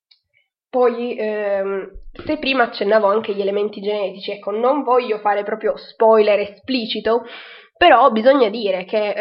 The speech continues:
eh, sono riusciti a utilizzare questo, ehm, elemento del codice genetico degli esperimenti che hanno fatto nei film precedenti e anche in questo qua, l'hanno portato anche su un nuovo livello, su un nuovo fronte, diciamo,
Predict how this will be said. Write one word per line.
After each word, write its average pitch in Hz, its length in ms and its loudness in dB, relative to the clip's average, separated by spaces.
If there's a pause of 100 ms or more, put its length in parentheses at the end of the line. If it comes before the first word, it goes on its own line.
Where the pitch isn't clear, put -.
(140)
eh, 196 40 -4
sono 320 260 4
riusciti 226 500 0
a 196 80 2
utilizzare 202 760 -2 (500)
questo, 247 760 4
ehm, 196 600 0 (480)
elemento 202 760 0 (260)
del 202 220 -6
codice 220 420 -4
genetico 208 840 -4 (280)
degli 202 380 -4
esperimenti 208 720 -2
che 202 180 -2
hanno 196 260 0
fatto 196 460 -4
nei 185 140 -2
film 202 200 -10
precedenti 196 720 -6
e 196 40 0
anche 185 220 -6
in 190 80 -8
questo 175 300 -8
qua, 214 240 2 (380)
l'hanno 311 280 4
portato 214 800 0
anche 220 300 -4
su 247 140 -4
un 226 80 0
nuovo 208 260 2
livello, 202 580 -2
su - 240 -12
un 196 420 -6
nuovo 233 260 0
fronte, 190 560 -4
diciamo, 196 580 -4